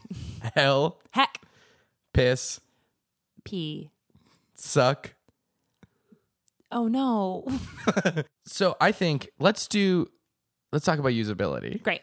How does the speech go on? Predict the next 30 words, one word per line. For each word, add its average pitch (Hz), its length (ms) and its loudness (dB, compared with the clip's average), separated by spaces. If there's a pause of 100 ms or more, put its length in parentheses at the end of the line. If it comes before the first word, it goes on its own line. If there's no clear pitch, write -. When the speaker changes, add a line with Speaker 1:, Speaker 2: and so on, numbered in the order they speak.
Speaker 2:
here. 113 320 -6 (1300)
Or 165 220 6
most, 180 400 2 (180)
you 139 80 -4
know 151 80 2
what? 170 320 0
Why 131 120 4
don't 147 60 4
we 147 60 4
do 131 100 6
this? 98 280 0 (680)
Most 131 520 2
fun 123 360 2
to 110 120 0
use. 85 580 -4
That's 120 320 4
the 127 100 2
power 101 320 2
ranking 78 360 -2
we're 76 140 -2
going 71 220 0
to - 60 0
Speaker 1:
Most 67 140 0
Speaker 2:
use. 64 80 -2
Speaker 1:
fun 254 180 -4
to 220 140 -8
use. 180 340 -6 (180)
Um, 214 640 0
cool. 190 380 -2
So - 460 -2